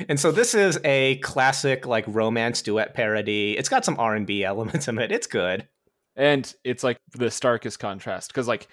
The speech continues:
Speaker 2: the scene before this is kind of, like, delivering the serious news of, like, "Hey, you have an aneurysm."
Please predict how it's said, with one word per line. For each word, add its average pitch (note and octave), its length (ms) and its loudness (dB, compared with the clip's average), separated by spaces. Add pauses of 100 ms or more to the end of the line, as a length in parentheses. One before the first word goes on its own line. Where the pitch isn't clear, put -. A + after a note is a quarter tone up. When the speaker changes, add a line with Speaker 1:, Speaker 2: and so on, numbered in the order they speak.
(120)
Speaker 2:
the C3 60 -8
scene G3 280 -2
before B2 320 0
this G#2 260 -4
is A2 80 -14
kind A#2 160 -4
of, G#2 60 -4
like, G#2 160 -6
delivering G#2 400 -4
the F#2+ 60 -8
serious F#2 380 -4
news G2 280 -6
of, F2 80 -12
like, - 160 -10
"Hey, F#2+ 180 -6
you F2+ 240 -10
have B2 160 -6
an - 100 -14
aneurysm." F2 720 -10